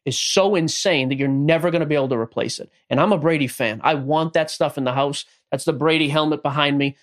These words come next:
The Brady jersey's off to the left. I like having that stuff. So it'd be awesome to sell cards that I was buying for one to two grand a year or two ago and sell 'em for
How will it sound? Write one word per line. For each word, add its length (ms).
The 60
Brady 260
jersey's 420
off 200
to 80
the 100
left. 320
I 60
like 240
having 240
that 140
stuff. 320
So 80
it'd 80
be 180
awesome 400
to 80
sell 280
cards 340
that 80
I 60
was 120
buying 280
for 160
one 200
to 60
two 200
grand 360
a 40
year 200
or 60
two 160
ago 340
and 300
sell 180
'em 60
for 160